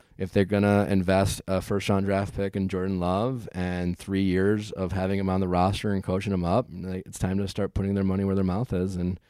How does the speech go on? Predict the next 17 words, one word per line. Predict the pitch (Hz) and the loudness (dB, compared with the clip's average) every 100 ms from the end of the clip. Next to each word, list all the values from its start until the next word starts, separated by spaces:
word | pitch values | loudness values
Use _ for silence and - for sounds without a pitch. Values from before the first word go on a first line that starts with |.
| _ _ _ _ | _ _ _ _
and | 98 | -8
see | 87 95 | 0 2
what | 92 | 4
Jordan | 95 113 120 | 4 2 2
can | 95 | 0
do, | 90 | 2
and | 95 | 2
hopefully | 87 101 - 107 | 4 2 2 2
replicate | 101 98 104 104 107 | 2 0 -2 -4 -4
the | 98 | -4
same | 98 98 | 0 4
type | 104 98 | 4 4
of | 98 | 2
success, | 101 101 104 90 | 0 0 -2 -2
success | - 92 - 101 - | -4 -2 2 2 4
they | 101 | 2
had | 98 101 | 4 2